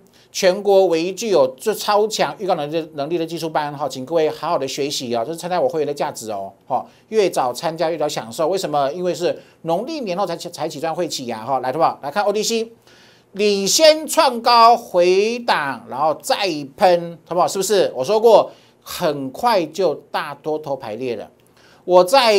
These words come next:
十二月十号，有没有？赶快买，赶快买，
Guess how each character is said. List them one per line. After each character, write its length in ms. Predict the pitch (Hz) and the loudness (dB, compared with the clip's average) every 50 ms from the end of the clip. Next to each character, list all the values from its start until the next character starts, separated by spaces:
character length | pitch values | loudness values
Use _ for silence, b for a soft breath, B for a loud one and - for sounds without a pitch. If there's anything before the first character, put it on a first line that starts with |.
| 190 180 170 165 165 | 6 4 4 2 -2
十 340 | 151 - - - - 170 - 202 | -4 -6 -6 -6 -6 -6 -6 0
二 120 | 254 226 | 0 0
月 220 | 208 202 202 190 175 | 2 2 2 0 0
十 220 | 180 - - 156 | 0 -2 -4 -6
号， 340 | 147 175 185 156 - - _ _ _ _ _ _ _ _ _ _ _ _ _ _ _ _ _ - | -2 2 2 0 0 -2 _ _ _ _ _ _ _ _ _ _ _ _ _ _ _ _ _ -10
有 60 | 139 | -8
没 40 | 143 | -8
有？ 60 | 143 | -6
赶 140 | 131 143 127 | -6 -6 -6
快 120 | 165 175 | -6 -6
买， 200 | 160 131 107 - _ _ _ _ _ _ b b b b b b b - | -6 -6 -10 -12 _ _ _ _ _ _ b b b b b b b 4
赶 400 | - 220 214 202 196 196 190 190 | 4 4 4 4 0 -2 -4 -2
快 260 | - 311 349 320 262 | 0 4 6 6 6
买， 400 | 233 220 196 180 151 117 - - | 6 6 2 0 0 -2 -6 -16